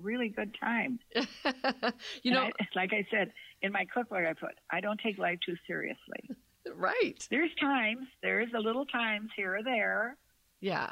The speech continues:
Speaker 1: But, boy, I don't wanna dwell on that for sure.
Speaker 2: Well, and
Speaker 1: Who,
Speaker 2: that's, you
Speaker 1: who wants
Speaker 2: know,
Speaker 1: to be around a grumpy person?
Speaker 2: <laughs> And again, going back to your seven, that's very typical that even if you're feeling pain,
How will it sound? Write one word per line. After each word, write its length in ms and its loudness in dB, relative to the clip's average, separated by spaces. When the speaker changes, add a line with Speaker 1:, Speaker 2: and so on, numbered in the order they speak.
Speaker 1:
But, 200 2
boy, 360 0
I 120 0
don't 160 -2
wanna 240 -2
dwell 320 -2
on 180 -2
that 260 -2
for 140 -8
sure. 220 -4
Speaker 2:
Well, 600 4
and 220 4
Speaker 1:
Who, 60 6
Speaker 2:
that's, 380 -2
you 60 -4
Speaker 1:
who 80 6
wants 240 4
Speaker 2:
know, 40 6
Speaker 1:
to 60 2
be 160 2
around 400 2
a 120 2
grumpy 440 -4
person? 580 0
Speaker 2:
<laughs> 100 2
And 200 2
again, 380 2
going 260 4
back 220 0
to 100 2
your 80 4
seven, 540 4
that's 220 2
very 320 6
typical 720 2
that 280 2
even 220 2
if 140 0
you're 100 4
feeling 480 4
pain, 560 6